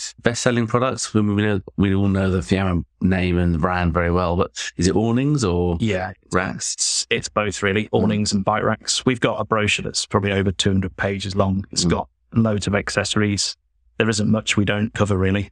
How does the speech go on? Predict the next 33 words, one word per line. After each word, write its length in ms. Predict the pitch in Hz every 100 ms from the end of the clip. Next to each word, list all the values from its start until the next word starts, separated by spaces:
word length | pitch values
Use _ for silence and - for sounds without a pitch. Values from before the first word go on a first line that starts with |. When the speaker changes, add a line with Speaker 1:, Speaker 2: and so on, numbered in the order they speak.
| _ -
Speaker 2:
But 80 |
that 180 | 107 101
said, 300 | - 104 196 -
the, 120 | 107 -
the 80 | 117
key 240 | - 107
things 260 | 101 101 95
for 200 | 104 101
us, 280 | - -
they're 120 | - 98
made 260 | 101 95
in 80 | 101
Italy 300 | 95 - 98
still, 360 | - 101 101 - -
and 180 | 98 98
they 80 |
are 220 | 101 101 101
awnings 320 | 101 101 98
and 100 | 95
bike 200 | 101 104
racks. 420 | 101 - - - -
That's 260 | 110 -
our, 160 | 101 98 - -
our 140 | - -
key 180 | - 98
thing. 240 | 107 104 - _ -
Speaker 1:
We'll 120 | 90
see 180 | 85 90
that 160 | 92 -
today. 280 | 90 92
Good. 220 | 82 110 104
Okay. 260 | 113 104
Speaker 2:
Yeah. 80 | 104